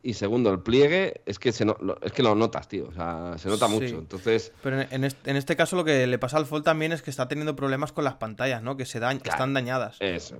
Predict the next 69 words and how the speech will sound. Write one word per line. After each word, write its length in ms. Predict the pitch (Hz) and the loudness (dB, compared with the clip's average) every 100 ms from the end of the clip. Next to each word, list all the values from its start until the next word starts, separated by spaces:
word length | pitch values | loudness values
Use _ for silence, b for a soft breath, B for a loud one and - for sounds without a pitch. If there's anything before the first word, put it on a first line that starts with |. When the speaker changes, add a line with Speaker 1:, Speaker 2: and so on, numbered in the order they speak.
| - | -12
Speaker 1:
pues 160 | 87 | -6
lo 80 | 92 | 0
que 80 | 92 | 2
pasó 180 | 98 107 | 4 4
a 40 | |
Samsung 300 | 104 98 87 | 4 2 0
igual. 320 | 69 82 82 | 0 2 2
Si 160 | 80 82 | 2 -2
los 240 | 82 82 | 0 -2
primera, 640 | - 92 95 101 104 101 82 | 2 4 4 4 4 4 4
la, 160 | 90 76 | 0 -2
la 200 | 60 90 87 | -2 -2 0
primera 360 | 95 101 107 | 0 4 4
hornada 380 | 104 107 107 101 | 4 4 4 4
de 240 | 101 101 | 2 2
Samsung 800 | 101 101 - 98 98 95 95 95 | 0 -2 0 2 2 2 2 0
Fold, 260 | 92 104 104 | 4 6 6
acuérdate 360 | 98 107 82 90 | 6 4 2 -2
que 60 | |
estaba 240 | 82 90 92 | -4 0 0
Speaker 2:
Sí. 60 | |
Speaker 1:
lleno 180 | 98 98 | 2 2
de 80 | 92 | 2
vídeos 400 | 98 101 107 104 | 4 6 6 6
de 80 | 95 | 4
que 80 | 95 | 2
la 100 | 85 | 2
gente 480 | 95 92 104 104 | 0 2 4 4
venía 240 | 98 95 104 | 4 4 4
con 60 | 104 | 4
una 80 | 104 | 2
especie 280 | 110 104 101 | 0 2 2
de 140 | 101 | 4
plástico, 560 | 117 120 - 117 131 135 | 4 2 2 -2 0 2
lo 120 | 113 | 2
quitaban 520 | 98 87 123 127 139 | 0 2 4 4 2
y, 60 | 127 101 | 2 0
y 80 | 87 | -2
se 100 | 95 | -6
jodía. 600 | 90 90 101 92 82 78 - | -4 0 2 2 0 -4 -8
Y 260 | 69 71 90 | -10 -6 -2
luego 220 | 95 95 | 2 2
gente 320 | 101 95 95 | 2 0 0
que 80 | 92 | 0
se 120 | 98 | 0
le 140 | 92 90 | 0 0
dañó, 480 | 82 98 123 123 120 | 2 4 6 8 6
o 40 | |
sea, 220 | 98 - b b b b - | 4 -2 b b b b -2
han 120 | 113 | 4
tenido 180 | 135 127 | 6 6
muchos 240 | 113 104 | 4 0
problemas. 560 | - 85 90 85 82 - | -6 -6 -4 -4 -6 -4
Esto 220 | 113 - | -4 2
ha 60 | 127 | 4
sido 160 | 127 | 6
una 100 | 123 | 6
cosa 300 | 113 117 117 | 4 4 2
que 80 | 104 | 2
ha 40 | 101 | -2
salido 300 | 107 107 104 | 0 2 0
un 120 | 92 | 0
poco 440 | 107 104 104 98 | -2 2 2 4
en 140 | 95 90 | 2 4
plan, 680 | 107 104 98 98 95 90 - | 6 6 4 0 0 -2 0
a 100 | 101 | 2
ver 140 | 107 | 2
qué 100 | 104 | 0
pasa. 400 | 90 104 107 135 | 2 2 0 -6